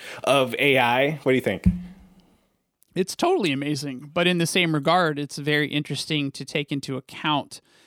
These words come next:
Speaker 2: that neural networks were being developed and applied during as early as the nineteen forties. So neural network,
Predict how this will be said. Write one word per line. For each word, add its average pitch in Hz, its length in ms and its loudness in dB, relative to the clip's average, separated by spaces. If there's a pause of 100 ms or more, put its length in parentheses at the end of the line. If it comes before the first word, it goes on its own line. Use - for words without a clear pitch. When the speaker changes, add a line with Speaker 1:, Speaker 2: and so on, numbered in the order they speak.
(200)
Speaker 2:
that 143 180 -4
neural 170 400 2
networks 131 840 -4 (400)
were 151 140 2
being 143 280 0
developed 135 420 -2
and 131 120 -4
applied 127 640 -2 (260)
during 135 420 -4 (140)
as 135 220 -6
early 147 280 2
as 135 100 -2
the 139 100 -4
nineteen 131 520 -6
forties. - 800 -6 (480)
So 139 180 -4
neural 156 360 4
network, 135 440 -2